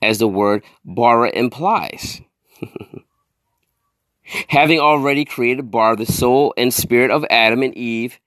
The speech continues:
and after having molded the body of the first man,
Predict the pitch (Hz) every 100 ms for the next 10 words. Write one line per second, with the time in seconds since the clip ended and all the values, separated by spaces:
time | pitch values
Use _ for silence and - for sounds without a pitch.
0 | _ _ _ _ _ 127 - 139 143 156
1 | 127 123 120 127 131 110 117 120 131 131
2 | 160 127 123 120 127 120 127 - 143 165
3 | 117 104 98 104